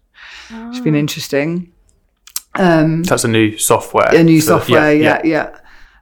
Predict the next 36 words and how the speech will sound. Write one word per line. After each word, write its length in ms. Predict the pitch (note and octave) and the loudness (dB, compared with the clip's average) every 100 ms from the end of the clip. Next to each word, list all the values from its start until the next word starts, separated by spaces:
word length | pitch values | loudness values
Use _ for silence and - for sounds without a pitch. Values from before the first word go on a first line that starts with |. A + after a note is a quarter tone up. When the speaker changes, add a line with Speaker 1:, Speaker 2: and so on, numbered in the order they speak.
| _ | _
Speaker 1:
yeah. 200 | E3+ D#3+ | 0 2
Um, 340 | D#3 D#3 D#3 - _ _ _ _ _ | 2 -2 -6 -10 _ _ _ _ _
so 640 | - - F#3+ F#3 F#3 F#3+ - - _ _ _ _ _ _ _ _ _ - | -12 0 4 4 2 2 0 -6 _ _ _ _ _ _ _ _ _ -2
I 80 | G3 | 0
just 320 | C4 - - | 0 -2 -4
work 340 | F#3+ F3+ - | 0 2 0
less 180 | D#3 - | -6 -6
hours 360 | E3 D#3+ B2+ - | -6 -6 -6 -6
now. 380 | B2+ - - _ - C3+ | -10 -12 -14 _ -10 -2
Speaker 3:
Is 100 | A#2 | 2
that, 180 | B2+ C3 | 2 2
is 80 | |
that 180 | C3 B2 | 0 0
good 140 | C3+ - | 0 0
from 220 | B2+ A#2+ | -2 2
the 180 | A#2+ A#2+ | 2 0
perspective 500 | - - C3 A2+ A#2 | -2 -2 -2 -2 -6
of 200 | A2+ - | -8 -4
more 240 | B2 A#2 | 0 2
time 320 | - A#2+ A#2+ | 4 2 2
to 120 | - | -4
spend 400 | A#2 B2+ A#2+ A#2 | -2 0 0 -2
with 440 | - B2 A#2+ - - | -2 0 -2 -8 -14
your 180 | D3+ A#2+ | -10 -4
daughter? 520 | C3 C#3 - F#3 F#3 - | 0 0 0 -2 -2 -2
Speaker 1:
Well, 200 | G3+ A#3 | 2 4
Speaker 3:
Um, 0 | |
Speaker 1:
it, 280 | A3 G3+ A3 | 4 2 0
it's 180 | - G#3 | 0 -2
great. 360 | - B3 C4 D4+ | -4 2 2 2
Speaker 3:
at 140 | F3 | -2
home, 320 | C3 D3+ - | -6 -6 -4
or? 280 | - G#3+ C#4+ | -4 -4 -2
Speaker 1:
Um, 420 | C#4+ C#4+ D4 C#4 _ _ _ | -2 -2 -6 -10 _ _ _
I 80 | A#3+ | -6
mean, 360 | C#4 D4 D4 | -4 -6 -8